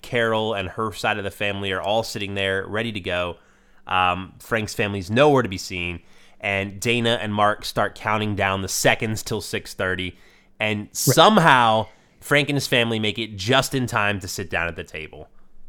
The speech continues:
Speaker 2: All from different directions, doing different things, come in at the very last second to sit down.
Speaker 1: Yep. So they're all there. They're finally together at the table at six thirty, and then Mark starts talking about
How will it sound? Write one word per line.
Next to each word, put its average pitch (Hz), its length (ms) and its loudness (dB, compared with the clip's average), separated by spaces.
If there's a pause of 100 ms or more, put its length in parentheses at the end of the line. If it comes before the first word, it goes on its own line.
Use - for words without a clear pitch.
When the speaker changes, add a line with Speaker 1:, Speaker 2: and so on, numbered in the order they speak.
(140)
Speaker 2:
All 196 200 10
from 196 200 10
different 180 220 8
directions, 147 500 6
doing 139 200 8
different 139 280 6
things, 135 580 4 (100)
come 147 200 8
in 139 120 6
at 127 120 0
the 135 80 2
very 139 400 4
last 127 280 2
second - 360 -10
to 147 100 -2
sit 135 160 -6
down. - 320 -10
Speaker 1:
Yep. 175 360 2
So - 120 -4
they're 156 140 6
all 160 100 10
there. 151 400 4
They're 131 100 2
finally 147 380 4
together 131 540 2
at 139 160 -4
the 135 80 -2
table 120 360 -2
at 107 80 -4
six - 300 -8
thirty, 139 400 2
and 113 100 -4
then 107 80 -2
Mark 113 280 2
starts 117 280 -4
talking 110 360 0
about 98 380 2